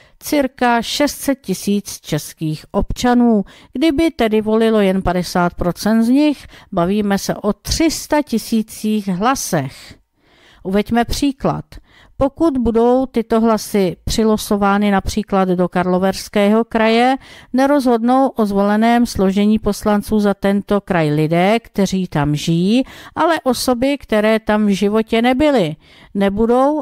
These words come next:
a nemají s ním nic společného. A navíc tento kraj získá šestnáct poslaneckých mandátů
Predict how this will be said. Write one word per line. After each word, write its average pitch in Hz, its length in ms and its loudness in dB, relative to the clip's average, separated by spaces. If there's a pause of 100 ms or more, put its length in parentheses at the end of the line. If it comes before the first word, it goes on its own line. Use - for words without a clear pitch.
(140)
a 202 100 0
nemají 262 560 2
s - 140 -12
ním 202 380 2
nic 196 200 0
společného. 175 1200 0 (300)
A 190 100 -4
navíc 254 500 0
tento 196 300 0
kraj 220 300 0
získá 214 520 0
šestnáct 285 800 -2
poslaneckých 247 960 -2
mandátů 277 760 0